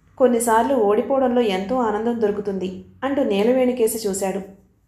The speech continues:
అప్పుడే వెనక్కి తిరిగి లోపలికి వెళ్తుంది. అది వరకు తనను చూడగానే నీలవేణి లోపలికి వెళ్ళిపోతుంటే మోహన్కి బాధ, అప్పుడప్పుడు కించిత్ కోపం కూడా కలిగేది. ఇప్పుడు అలా అనిపించలేదు.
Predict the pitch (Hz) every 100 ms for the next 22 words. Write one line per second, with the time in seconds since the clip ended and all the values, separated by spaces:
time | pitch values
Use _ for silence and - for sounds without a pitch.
0 | _ _ _ _ - - 359 330 233 240
1 | 233 - 233 240 208 196 220 233 214 196
2 | 196 190 190 - - _ _ _ _ _
3 | _ _ - 277 294 294 294 339 302 262
4 | 247 247 247 269 247 240 240 220 240 262
5 | 254 247 226 208 214 269 262 220 226 220
6 | 220 208 208 202 - - - - - -
7 | - - - 277 320 359 330 - 269 269
8 | 202 233 240 254 269 254 254 254 254 320
9 | 311 294 294 254 240 254 214 208 202 262
10 | 254 240 240 202 196 196 196 190 - _
11 | _ _ - 285 285 285 226 214 254 254
12 | 254 233 226 208 196